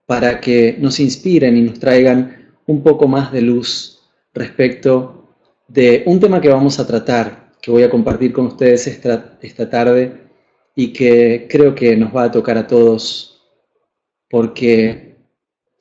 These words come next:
se refiere justamente a esas dificultades que quizás estamos atravesando en este momento en nuestras vidas.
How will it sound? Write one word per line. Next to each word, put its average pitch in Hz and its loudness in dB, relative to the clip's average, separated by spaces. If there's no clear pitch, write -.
se - -2
refiere 147 4
justamente 139 2
a 127 4
esas 135 -2
dificultades 117 -6
que 143 -6
quizás 147 -4
estamos 147 -2
atravesando 127 0
en 143 0
este 156 -4
momento 131 2
en 113 2
nuestras 107 -8
vidas. 104 -8